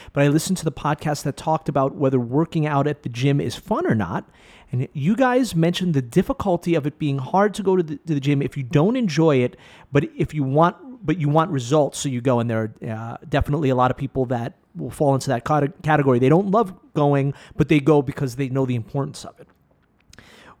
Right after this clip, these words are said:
Well, I wanted to mention the fact that when people go to the gym for the first few times, it always sucks, especially when you're pushing yourself hard. But after two or three weeks of it, your body develops a habit of working out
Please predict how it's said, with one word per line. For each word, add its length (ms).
Well, 200
I 100
wanted 300
to 100
mention 540
the 100
fact 480
that 240
when 80
people 220
go 100
to 80
the 80
gym 400
for 160
the 60
first 280
few 120
times, 400
it 120
always 480
sucks, 460
especially 440
when 160
you're 60
pushing 340
yourself 340
hard. 340
But 120
after 300
two 240
or 60
three 160
weeks 480
of 100
it, 140
your 80
body 240
develops 440
a 40
habit 380
of 40
working 280
out 240